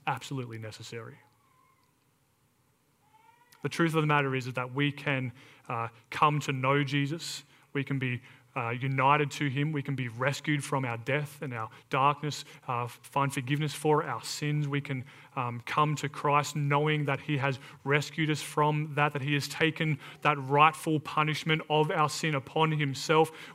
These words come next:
We won't face that. We will now face heaven and life in Christ. We, we know that we could just have that. We could just see our salvation in Jesus be a, a ticket into heaven. And on one level, that's fine.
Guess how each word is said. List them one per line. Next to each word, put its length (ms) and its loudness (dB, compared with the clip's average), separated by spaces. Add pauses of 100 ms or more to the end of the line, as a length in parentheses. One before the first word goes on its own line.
We 120 6
won't 260 4
face 420 0
that. 240 4
We 120 2
will 120 2
now 160 4
face 440 0 (200)
heaven 500 2 (220)
and 240 2 (220)
life 420 6
in 220 -2 (180)
Christ. 600 2
We, 100 -2
we 200 2
know 360 6
that 60 2
we 160 0
could 140 -2
just 180 0 (160)
have 420 6
that. 220 4
We 120 2
could 140 -2
just 220 -2 (120)
see 440 6
our 220 6
salvation 580 2
in 120 2
Jesus 360 2
be 220 2
a, 60 4 (280)
a 80 0
ticket 480 0
into 340 0
heaven. 500 2 (240)
And 300 2 (220)
on 240 4
one 220 6
level, 400 6 (280)
that's 380 -2
fine. 380 -8